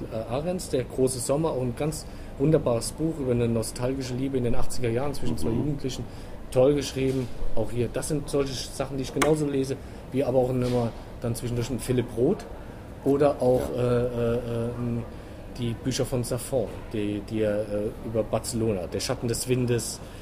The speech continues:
Speaker 1: äh, das
Speaker 2: Ja,
Speaker 1: Spiel des
Speaker 2: hab
Speaker 1: Engels.
Speaker 2: ich noch nichts gelesen von.
Speaker 1: Die sind, ähm, weniger die Geschichten, die hängen bleiben, sondern die Art und Weise, wie er Barcelona skizziert.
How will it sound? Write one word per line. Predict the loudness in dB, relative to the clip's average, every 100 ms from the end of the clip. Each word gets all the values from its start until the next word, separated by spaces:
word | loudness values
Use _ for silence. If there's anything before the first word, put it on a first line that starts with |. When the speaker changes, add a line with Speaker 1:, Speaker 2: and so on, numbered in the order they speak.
| -14 -12 -2
Speaker 1:
äh, | 0
das | 2 0
Speaker 2:
Ja, | 0
Speaker 1:
Spiel | 0 0
des | -2
Speaker 2:
hab | 0
Speaker 1:
Engels. | 2 2
Speaker 2:
ich | 4
noch | 2
nichts | 2 -2 -2
gelesen | 0 2 0 -2
von. | -4 -2
Speaker 1:
Die | 0
sind, | 0 0 0 0
ähm, | 2 2 0 -6 -12 -12 -6 2
weniger | 4 6 4
die | 2
Geschichten, | -2 -2 0 0 0
die | 0
hängen | 2 2 0
bleiben, | -2 -2 0
sondern | 0 0 0 -2
die | -4
Art | -4 -4 -2
und | 0
Weise, | 2 2 2
wie | 0
er |
Barcelona | 0 -2 -2 0 2 2
skizziert. | -2 -6 -4 -2 -2